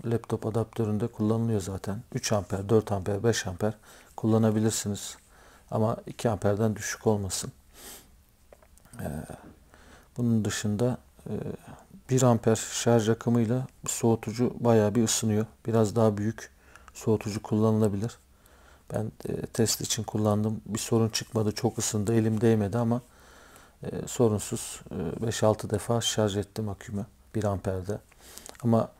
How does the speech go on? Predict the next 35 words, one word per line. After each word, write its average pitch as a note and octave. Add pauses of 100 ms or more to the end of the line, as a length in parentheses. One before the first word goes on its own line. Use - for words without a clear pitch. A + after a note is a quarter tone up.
(500)
genelde, B2 (140)
e, D3+ (640)
yedi B2
A A2+
H A#2
aküler A2+
için C3 (160)
yedi A#2
yüz A2+
miliamper G#2+ (1300)
kullanılıyor. G2+ (280)
E, G#2
bir A#2+
amper A2
hızlı G#2+
şarj G2+
oluyor. G#2
Gerçi A#2+
akünün B2
üstünde B2
de B2
maksimum B2 (100)
iki -
amperle A2+
de A2+
şarj A2+
edebilir A#2
yazılıyor G#2
ama, B2 (760)
e, E2+ (220)
yedi B2
A A2+
H A2
aküler A#2+
için B2+